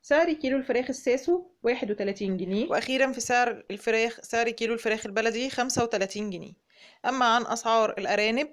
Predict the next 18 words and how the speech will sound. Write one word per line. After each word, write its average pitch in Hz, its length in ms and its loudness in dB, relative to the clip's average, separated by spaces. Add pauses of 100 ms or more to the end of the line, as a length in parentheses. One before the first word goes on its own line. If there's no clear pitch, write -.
(240)
سعر 277 280 2
كيلو 254 200 0
الأرانب 226 380 2
اليوم 220 320 0
يتراوح 208 520 2
ما 202 80 -2
بين 202 280 -2
أربعين 196 560 0
إلى 190 320 0
تلاتة 214 400 2
وأربعين 190 460 2
جنيه. 165 300 -6 (320)
أسعار 180 360 2
البط، 156 480 -2 (180)
سعر 285 320 2
كيلو 262 300 0
البط 247 320 0
البلدي 247 640 0